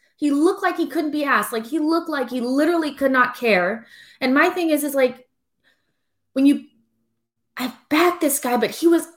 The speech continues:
absolutely horrendous. He's the most experienced and probably the best player out there on that pitch on both teams. There's nobody, there was not a single player more experienced.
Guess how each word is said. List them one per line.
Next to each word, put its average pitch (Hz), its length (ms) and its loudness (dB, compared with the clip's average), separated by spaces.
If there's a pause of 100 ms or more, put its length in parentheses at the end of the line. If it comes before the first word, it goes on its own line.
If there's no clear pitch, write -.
absolutely 240 720 0
horrendous. 185 640 -2 (220)
He's 269 160 2
the 269 80 2
most 269 200 2
experienced 370 880 -2 (440)
and 262 160 0
probably 294 280 0
the 220 100 2
best 269 320 0
player 311 220 4
out 247 240 2
there 247 120 0
on 214 200 2
that 220 200 0
pitch - 520 -4
on 214 180 2
both 254 300 4
teams. 214 580 -6 (400)
There's 240 220 4
nobody, 311 520 2
there 254 120 6
was 240 120 0
not 262 240 0
a 247 40 0
single 381 480 -2
player 208 720 0 (100)
more 262 280 4
experienced. 247 760 0